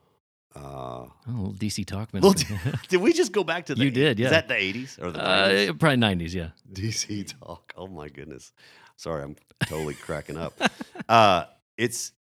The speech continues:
Speaker 1: it's a verb. It's, it's a, it involves commitment. Uh, it's way deeper than a warm, fuzzy feeling that we discover in our adolescence.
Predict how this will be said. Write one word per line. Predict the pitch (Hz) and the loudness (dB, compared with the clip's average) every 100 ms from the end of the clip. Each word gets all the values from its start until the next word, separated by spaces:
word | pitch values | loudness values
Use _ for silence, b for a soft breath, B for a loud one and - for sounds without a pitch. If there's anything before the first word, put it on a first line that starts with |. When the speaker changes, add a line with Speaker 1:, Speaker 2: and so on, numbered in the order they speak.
| _ | _
Speaker 1:
it's | 107 120 - | -8 -6 -6
a | |
verb. | 87 71 85 98 80 65 69 | -8 -6 -4 -2 -4 -8 -14
It's, | 87 87 - | -10 -10 -12
it's | - 85 - | -12 -12 -8
a, | 78 73 | -8 -8
it | 78 85 | -8 -8
involves | 80 80 73 - | -6 -8 -8 -12
commitment. | - 76 71 82 - 76 65 - - _ _ _ _ _ | -16 -16 -10 -10 -10 -14 -16 -18 -20 _ _ _ _ _
Uh, | 76 76 73 | -14 -12 -12
it's | - 82 | -12 -14
way | 90 87 98 117 113 | -16 -10 -2 2 2
deeper | 92 85 85 - 69 60 _ _ _ _ _ _ | 0 -4 -8 -8 -10 -12 _ _ _ _ _ _
than | - 78 | -10 -8
a | 71 | -6
warm, | 71 78 | -6 -6
fuzzy | 76 78 69 | -6 -8 -10
feeling | 65 78 71 67 | -10 -10 -8 -8
that | 64 | -10
we | 67 | -12
discover | 62 - 73 67 62 | -12 -12 -10 -10 -12
in | 62 | -12
our | 57 | -14
adolescence. | 57 58 55 57 - - - | -14 -14 -16 -16 -18 -20 -20